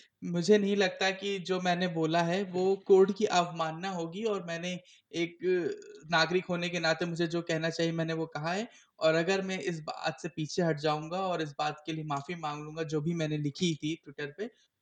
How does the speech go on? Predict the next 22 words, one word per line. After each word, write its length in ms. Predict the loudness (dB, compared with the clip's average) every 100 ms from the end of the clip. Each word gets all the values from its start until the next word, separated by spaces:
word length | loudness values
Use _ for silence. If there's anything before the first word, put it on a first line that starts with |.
| -4
तो 80 | 0
वो 160 | 0
मेरी 440 | 0 -2 0 -2 -4 _ _ _ _
अंतर्मन 500 | -4 0 0 0 -2
की 220 | 0 0
अवमानना 600 | 2 0 0 2 2 2 -2
होगी। 400 | -4 -10 -16 -20 _ _ _ _ _ _ _ _ _ -20 _ _ _ _ _ _ _
तो 420 | -8 -4 -2 -2 -4 -8 _ _ -6
फिलहाल 460 | 2 4 4 0 -6 -8
इस 180 | -8 -6
मुद्दे 260 | -2 0
पर 180 | 0 0
काफ़ी 280 | -2 -2 -2
चर्चा 360 | -2 -2 -2 -2
हो 200 | 0 -2
चुकी 260 | -6 -4
है, 80 | -2
अब 100 | -2
हमें 340 | -2 -4 -6
अपने 400 | -6 -6 -4 -6 -8 _ _ _
अगले 260 | -4 0 0
मुद्दे 540 | 0 -4 -4 -4 -6